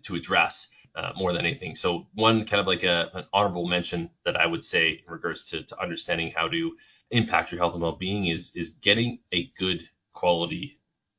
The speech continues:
blood panel done. Uh, I'm seeing more and more the values of understanding this aspect of how this can add so much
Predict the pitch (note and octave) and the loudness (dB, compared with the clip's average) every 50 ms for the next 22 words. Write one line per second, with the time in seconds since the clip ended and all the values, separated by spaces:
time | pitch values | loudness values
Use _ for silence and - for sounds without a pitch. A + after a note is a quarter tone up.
0 | _ _ _ _ _ _ - - F2+ F2 E2+ E2+ - _ _ _ _ - - F2+ | _ _ _ _ _ _ 0 4 4 4 4 2 -4 _ _ _ _ -4 -2 -2
1 | E2 C#2+ - - - _ F2 E2+ F2 D#2 B1+ - - _ _ _ _ _ _ _ | -2 -2 -4 -10 -16 _ -6 -2 -2 -2 -2 -4 -12 _ _ _ _ _ _ _
2 | _ _ - - - F2+ F2+ - F2 F2+ F2+ F2+ E2+ D#2+ - - - - - G2+ | _ _ -16 -6 -2 -2 0 2 2 2 2 2 -2 -4 -6 -10 -6 -2 -2 0
3 | F#2+ F2+ F2 F2+ F#2+ G2+ G#2+ G#2+ G#2 G2+ F#2+ F#2 F2+ E2+ - - D#2+ D#2+ D#2+ E2+ | 0 0 0 0 2 2 2 2 2 2 2 2 2 0 -2 -2 -2 0 2 2
4 | E2 D#2+ E2+ D#2+ E2 E2+ E2 D#2+ - - F2 E2 D#2+ E2 D#2+ D#2+ D2 - E2 D#2+ | 2 0 0 -4 -6 -6 -6 -6 -4 -2 -2 0 0 -2 -4 -8 -8 -6 -2 -2
5 | E2 D#2+ - - D#2+ D#2 - - F2+ - - E2 D#2+ F2 E2 D#2+ D#2 - F2+ E2+ | -2 -2 -2 -4 -8 -6 -6 -8 -10 -8 -6 -6 -4 -4 -4 -4 -4 -4 -4 -4
6 | - - - - D#2+ D#2 D#2 E2 D#2+ E2 D#2+ - _ _ _ _ _ - - - | -4 -4 -6 -6 -4 -2 0 0 0 -2 -6 -10 _ _ _ _ _ -6 -2 2
7 | - A2+ G#2+ G#2+ A2 A2 G#2 G#2 G2 F#2 F2 - - - - - - - | 6 6 8 8 8 8 6 6 6 4 4 2 2 0 0 -2 -4 -8